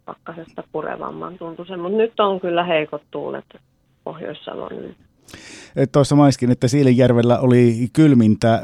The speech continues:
Speaker 2: viime yönä. Tuossa töihin kun ajelin, niin mittari näytti kylmimmillään jopa kolmekymmentäyhdeksän astetta. Eli voiko olla, että paikalliset vaihtelut kuitenkin ovat suuriakin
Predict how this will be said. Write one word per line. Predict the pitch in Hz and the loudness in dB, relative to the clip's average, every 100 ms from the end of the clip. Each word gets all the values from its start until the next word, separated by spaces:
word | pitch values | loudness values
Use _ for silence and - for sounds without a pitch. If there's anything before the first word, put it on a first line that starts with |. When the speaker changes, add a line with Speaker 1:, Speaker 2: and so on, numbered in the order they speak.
| 123 | 0
Speaker 2:
viime | 135 117 - 127 | 2 2 0 0
yönä. | 117 113 | 2 2
Tuossa | - 110 113 | -2 -6 -2
töihin | 143 135 127 | 2 4 4
kun | - 113 | 0 0
ajelin, | 127 131 117 110 | 2 2 4 2
niin | 113 | 4
mittari | 123 - 120 113 | 2 0 -2 0
näytti | 117 113 - 123 107 - | 0 -2 0 0 0 2
kylmimmillään | 151 135 117 113 113 113 | 4 6 6 4 4 2
jopa | 113 113 | 2 0
kolmekymmentäyhdeksän | 139 143 123 117 110 107 110 156 147 127 - 113 127 | 4 2 2 2 0 2 0 2 4 2 0 -2 2
astetta. | 127 120 117 - | 2 0 -4 -2
Eli | 113 113 123 120 - | 0 0 -2 -12 -4
voiko | 123 120 135 | 0 2 4
olla, | 131 | 2
että | - 117 | 2 2
paikalliset | 139 127 123 120 113 | 2 2 0 0 0
vaihtelut | 135 131 131 123 107 | 0 2 0 -2 0
kuitenkin | 135 131 131 117 127 127 | 2 2 2 2 2 2
ovat | 139 127 123 - 117 - | 2 4 4 2 -6 -10
suuriakin | - 165 120 104 - 95 | 0 2 4 2 0 -4